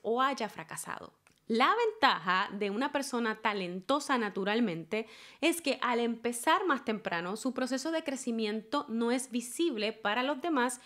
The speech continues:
y posiblemente para ellos mismos. Ahora, si empiezas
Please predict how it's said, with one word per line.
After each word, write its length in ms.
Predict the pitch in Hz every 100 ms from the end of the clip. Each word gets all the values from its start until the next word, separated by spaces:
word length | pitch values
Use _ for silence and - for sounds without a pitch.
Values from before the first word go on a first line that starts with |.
| - -
y 120 | - 233
posiblemente 680 | 202 233 240 262 202 277
para 200 | 285 185
ellos 240 | 160 175 185
mismos. 520 | 302 214 - - - _ _ _ -
Ahora, 420 | 233 220 185 -
si 140 | - 247
empiezas 640 | 247 285 339 403 370